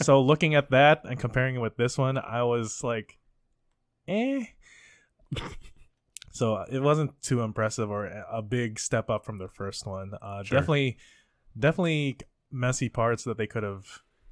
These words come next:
Speaker 1: cleaned up on. I think it was just the energy and adrenaline that was pushing them that, that made them perform the way they did. So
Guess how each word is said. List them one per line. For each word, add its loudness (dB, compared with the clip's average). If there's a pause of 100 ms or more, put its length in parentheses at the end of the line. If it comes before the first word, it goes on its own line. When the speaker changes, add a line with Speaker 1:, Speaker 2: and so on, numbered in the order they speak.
Speaker 1:
cleaned -4
up -4
on. -2
I -4
think -2
it 2
was -2
just -6
the -4
energy -4
and -4
adrenaline -6
that -4
was -6
pushing -8
them -10
that, -8 (180)
that -10
made -8
them -12 (840)
perform -2
the -4
way -2
they -6
did. -10
So -12